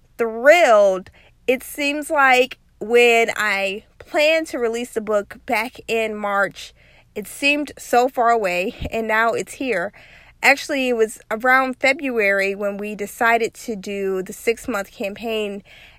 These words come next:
and I selected August twenty-second as the release date as a symbolic day because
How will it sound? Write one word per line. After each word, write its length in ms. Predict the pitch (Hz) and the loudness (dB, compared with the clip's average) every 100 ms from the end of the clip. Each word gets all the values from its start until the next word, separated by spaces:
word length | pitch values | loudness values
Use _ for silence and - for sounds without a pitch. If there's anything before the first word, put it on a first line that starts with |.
| _ | _
and 320 | 208 208 202 - - | -8 -6 -6 -8 2
I 160 | 233 | 4
selected 800 | 254 262 226 214 - 214 202 185 - - _ _ _ - | 4 0 -2 -2 -2 -2 -2 -4 -12 -20 _ _ _ 2
August 360 | 262 359 370 | 2 2 -4
twenty-second 800 | - 294 262 - 453 - 277 226 - | -6 -4 -4 -2 -2 0 -2 -2 -4
as 200 | 220 233 | -2 0
the 100 | 226 | -2
release 480 | 220 214 240 302 - | -2 -2 -4 -6 -4
date 320 | 208 196 185 - | -2 -2 -4 -4
as 180 | 214 | -4
a 80 | 214 | -4
symbolic 720 | 240 - 269 262 294 453 415 | -10 -4 -2 0 0 -2 -6
day 380 | - 214 196 196 | -4 0 0 0
because 800 | 196 214 220 254 226 220 220 214 | -8 -12 -10 -4 2 4 4 2